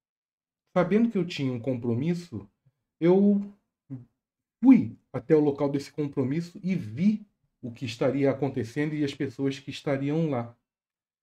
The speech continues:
Dentro desse processo, ou pensando nisso, ou tendo isso no seu subconsciente, você viu aquelas pessoas que estavam lá e se tinha essa mesma menina durante esse, o seu processo de sono fazendo a mesma coisa e viu você.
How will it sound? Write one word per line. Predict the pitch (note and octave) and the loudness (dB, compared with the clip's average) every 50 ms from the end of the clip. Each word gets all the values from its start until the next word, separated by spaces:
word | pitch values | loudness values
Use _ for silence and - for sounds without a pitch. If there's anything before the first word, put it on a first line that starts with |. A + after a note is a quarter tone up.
| _ _ _ _ _ - | _ _ _ _ _ -2
Dentro | A#2+ B2 A3+ D4+ E4+ D#4+ D#4+ C#4+ | 4 6 8 8 8 6 4 4
desse | G3+ G3 G3+ G3+ G3+ G3 E3+ | 6 8 8 6 6 2 -2
processo, | - D3+ C#3 B2 A2 - - B2+ B2 D3+ F#3 F3+ - _ _ _ _ _ - | 0 2 2 2 0 -2 -2 -2 0 0 -2 -4 -8 _ _ _ _ _ 2
ou | C3 F3+ G3+ G3+ | 4 4 4 4
pensando | G3+ D#3 C#3 B2 A2 - - C3+ C3 A#2+ A#2 | 2 2 2 2 0 -4 -4 -4 -2 0 0
nisso, | A2 A#2 C3+ D#3+ E3 - - B2 | 0 0 0 -2 -4 -6 -8 -6
ou | B2+ C#3 C3+ | -6 -6 -2
tendo | - D3 C#3 C3+ B2+ A#2 | -2 -2 -2 0 -2 -2
isso | B2 C3+ C3+ - B2+ | -2 -2 -4 -4 -6
no | A#2+ A#2 | -6 -6
seu | A2+ - G#2+ | -6 -6 -8
subconsciente, | G#2 - - D#3+ D3+ C#3 C3 - B2 A2 G#2+ A2 - G2+ G2 A#2+ D3 D#3+ E3+ - - - _ _ _ _ _ _ _ _ _ _ _ _ _ _ _ - | -6 -6 -6 -8 -6 -8 -8 -8 -6 -8 -8 -8 -10 -10 -8 -8 -8 -8 -10 -12 -20 -20 _ _ _ _ _ _ _ _ _ _ _ _ _ _ _ 0
você | G3+ G#3 G3+ - G#3 G#3 | 2 2 2 4 4 4
viu | G3 D#3+ C#3+ E3 F#3+ G#3+ G#3 E3+ E3 - _ _ - | 4 2 2 2 4 4 4 2 -2 -10 _ _ -12
aquelas | A#2 A#2+ A#2 C3 D3+ D3+ C#3+ - | -10 -6 0 2 2 2 2 0
pessoas | - D3+ C#3 - - C#3+ C#3 C#3 - | 0 -2 -2 -2 -2 -4 -4 -4 -6
que | - | -10
estavam | C3+ - - D3 C#3+ C#3 D3+ D3 C#3+ | -10 -6 -4 -4 -2 -2 0 -2 0
lá | C#3+ D#3 F3+ - - _ _ _ _ - | -2 -2 -4 -6 -10 _ _ _ _ 0
e | G3+ A#3 | 2 2
se | A#3 - - D4 C#4+ | 2 4 4 4 4
tinha | C#4 - - C#4+ C4+ B3+ | 4 4 4 6 8 8
essa | A#3 A3 G#3 - G3 | 6 6 4 4 2
mesma | F#3 F#3 F#3+ G3 G3+ G3 | 4 4 4 4 4 2
menina | F#3+ F#3 F3+ E3+ F3 F3+ F#3 F3+ | 2 4 4 4 4 4 2 2
durante | E3 E3+ E3 E3 E3+ F3 E3+ - E3 | 2 2 2 2 2 0 0 0 -2
esse, | D#3 - - D3+ | -2 -2 -2 -2
o | C#3+ C#3 C#3 C#3 C3 | -2 0 0 0 -2
seu | A2+ - - E3 | -2 0 -2 -2
processo | E3 D3+ D#3 D3+ - D#3+ D3 - - | 0 0 -2 0 0 -2 -4 -4 -10
de | - C3 | -14 -12
sono | - - D#3 D#3+ D#3 | -8 -4 -4 -4 -4
fazendo | D3+ - D3+ C3+ C#3 D3+ D3 C#3+ | -4 -4 -2 0 0 2 2 2
a | |
mesma | C3+ C#3+ D3+ D3+ D#3 C#3+ C3+ | 2 0 0 0 0 -2 -2
coisa | C#3 - D#3+ D3+ D3 | -2 -2 -2 -2 -2
e | C#3+ | -4
viu | A#2+ B2 C#3 C3+ | -4 -4 -4 -4
você. | B2+ B2+ B2 A2+ - - - E2 | -2 -4 -4 -6 -6 -12 -16 -16